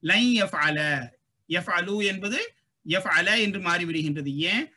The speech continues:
லன் என்பது முதாரியான ஃபேலிற்கு நசபு செய்யக்கூடிய எழுத்தாகவும் நஃபி செய்யக்கூடிய எழுத்தாகவும் இருக்கின்றது.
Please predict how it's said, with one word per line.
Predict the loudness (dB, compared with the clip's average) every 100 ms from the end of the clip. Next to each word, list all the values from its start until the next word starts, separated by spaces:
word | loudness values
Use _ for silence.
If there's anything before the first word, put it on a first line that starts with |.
| _
லன் | -2 2 2
என்பது | 2 0 -4 -6 -4 -4
முதாரியான | -6 -4 -4 0 0 -2
ஃபேலிற்கு | -4 -4 -4 -4 -2 -4 -8 _
நசபு | -4 -2 0 -2
செய்யக்கூடிய | -2 -2 -4 -6 -6 -4 -2 -2 -4 _ -10
எழுத்தாகவும் | -4 -4 -2 -4 -4 -4 -2 -2 -2 _
நஃபி | -4 -4 -2 -4
செய்யக்கூடிய | -2 -2 -2 -2 -2
எழுத்தாகவும் | -2 -4 -4 -2 -4
இருக்கின்றது. | -4 -4 -4 -6 -6 -6 -6 -6